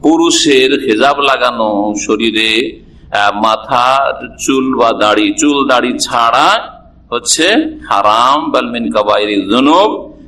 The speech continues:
লিমা ফিহি মিনাল মুশাবাহাতি বিন নিসা, ইনতাহা। ফতোয়া নুরুন আলা দার।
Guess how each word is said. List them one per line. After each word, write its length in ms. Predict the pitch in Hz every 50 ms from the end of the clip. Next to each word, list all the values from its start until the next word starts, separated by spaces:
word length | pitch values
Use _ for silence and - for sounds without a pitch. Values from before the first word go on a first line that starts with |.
| - -
লিমা 400 | - 123 135 131 135 147 147 135 -
ফিহি 160 | - 139 135 143
মিনাল 240 | 139 135 127 117
মুশাবাহাতি 580 | 113 110 110 - 139 143 135 127 127 123 131 127
বিন 140 | 113 113 110
নিসা, 260 | 104 104 104 - - -
ইনতাহা। 440 | 110 107 98 - - 104 101 92 90
ফতোয়া 380 | - 143 143 143 147 147 135
নুরুন 360 | 127 139 151 165 160 156 151
আলা 200 | 147 123 113 113
দার। 480 | 107 117 - - - 120 - - -